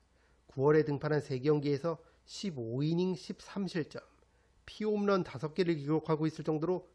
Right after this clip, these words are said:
피칭 내용이 좋지 못한 워커입니다. 그래도 필라델피아는 이미 내셔널리그 동부지구 우승을 확정지은 상태라서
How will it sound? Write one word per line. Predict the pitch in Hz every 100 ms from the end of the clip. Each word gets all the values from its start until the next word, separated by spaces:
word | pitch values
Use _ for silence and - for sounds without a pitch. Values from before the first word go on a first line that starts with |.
| _
피칭 | - 214 - 226 202
내용이 | 165 151 175
좋지 | - 127 - 135
못한 | 127 160 156
워커입니다. | 117 - 120 - 52 - _ _ _ _ _ -
그래도 | 139 160
필라델피아는 | - 180 196 196 196 202 196 202 190 _ _
이미 | 135 160 160
내셔널리그 | 127 127 180 196 185 180 175 185
동부지구 | 131 135 160 180 165 170 147
우승을 | 131 165 175 175 - _
확정지은 | - - 208 180 151 160
상태라서 | 156 143 - -